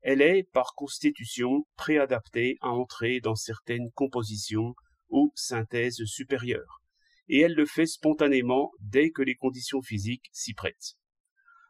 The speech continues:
Ce n'est donc plus, comme l'imaginaient les anciens, le hasard qui entre en jeu. Mais le problème du hasard et le calcul des probabilités réapparaît, nous semble-t-il, au niveau supérieur et ultérieur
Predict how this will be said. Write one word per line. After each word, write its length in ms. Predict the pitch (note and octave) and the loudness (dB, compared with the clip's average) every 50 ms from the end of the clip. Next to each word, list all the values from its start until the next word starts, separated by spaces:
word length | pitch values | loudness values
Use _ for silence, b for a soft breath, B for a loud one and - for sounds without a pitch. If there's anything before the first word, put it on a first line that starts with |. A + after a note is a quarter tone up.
| b b | b b
Ce 180 | - - - C3 | -12 -4 0 2
n'est 140 | B2 B2+ B2 | 2 2 2
donc 220 | A#2+ B2 B2 A#2+ - - | 2 0 -2 -2 -6 -10
plus, 300 | - - F3 F#3+ G3 F#3+ - | -4 -2 -2 -2 -2 -6 -4
comme 240 | - - B2+ A#2+ A2 | 0 0 2 2 2
l'imaginaient 580 | G#2 A2 G#2+ A2 A2 G#2 G#2 A2 G#2+ A2+ A2 | 2 2 2 2 2 0 0 -2 2 2 2
les 180 | G2+ G2+ G2 G2+ | 2 0 -2 -2
anciens, 480 | F#2+ F#2 - - - B2 A#2+ C3+ D3 C#3+ - - | -4 -4 -4 -4 -4 -2 -2 -2 -2 -4 -6 -8
le 180 | - A2+ A2+ - - | -4 -2 -2 0 0
hasard 540 | C3 C#3 C3 B2 A2+ A2+ B2 C#3 C3+ - - | -2 -2 0 0 0 0 0 0 -4 -6 -12
qui 140 | - - B2 | -6 0 2
entre 260 | C3+ D3 D3+ - - | 2 2 2 0 0
en 120 | C#3+ C3 A#2+ | 0 0 0
jeu. 220 | G#2+ G#2+ - - _ _ _ _ _ _ _ _ _ _ _ b b b b b b b b b b b b | -2 -6 -6 -8 _ _ _ _ _ _ _ _ _ _ _ b b b b b b b b b b b b
Mais 140 | A2+ B2+ C#3+ | 2 4 4
le 100 | E3 D#3+ | 4 2
problème 400 | - - D3+ D3+ E3 F#3 E3 D3+ | 2 0 0 2 2 2 2 2
du 180 | B2+ B2+ B2 | 2 2 2
hasard 500 | A#2+ A2+ A2+ C3+ D3+ E3 E3+ E3+ D#3 - - | 2 4 4 4 2 4 2 -2 -4 -6 -8
et 120 | - - A#2+ | -6 -4 -2
le 120 | A2+ G#2+ | -2 -2
calcul 540 | G#2 - C3+ A#2+ A2+ - - D#3 D#3 - - | 0 2 2 0 0 0 0 0 0 0 0
des 180 | - F#2+ G2 G2+ | -2 -2 -2 -2
probabilités 880 | - - - C3 B2+ A#2+ G#2+ G#2+ G#2+ G#2 G#2 G#2 G#2 C3+ C#3+ D3 D3+ - _ _ _ _ _ _ - | -2 -2 -2 0 0 0 0 0 0 -2 -2 -2 0 0 0 0 -2 -4 _ _ _ _ _ _ -8
réapparaît, 720 | - A#2+ D3 D#3+ D#3+ D3 D3 - C#3+ - A#2 B2+ C3+ D3+ - - | -6 0 2 2 2 2 2 0 0 0 2 4 4 4 2 0
nous 120 | A#2 A#2+ B2+ | -6 -8 -6
semble-t-il, 760 | - - C#3 B2 A#2 A2 G2+ G2 - G#2+ A#2 A#2+ B2+ C3 - _ | -2 -2 -2 0 0 -2 -2 -2 -4 -6 -4 -4 -2 -4 -4 _
au 160 | - - C#3 C3+ | 0 0 2 2
niveau 340 | C3+ C3 B2+ A2+ G2+ G2+ | 2 0 2 2 0 0
supérieur 720 | G#2 - - D3 D3 - A#2+ G#2 G#2 G#2 A2+ A#2 B2 B2+ C3+ C3+ - - | 0 0 -2 -2 -2 -2 -6 -4 -2 0 0 2 2 0 -2 -4 -4 -4
et 180 | A#2+ G#2+ G2+ - | -2 -2 -2 0
ultérieur 680 | C#3+ D3 C3 - - A#2+ G#2 G2+ G#2+ G#2+ A2+ A#2+ B2 | 0 0 0 0 -4 -4 -2 0 0 2 2 0 -2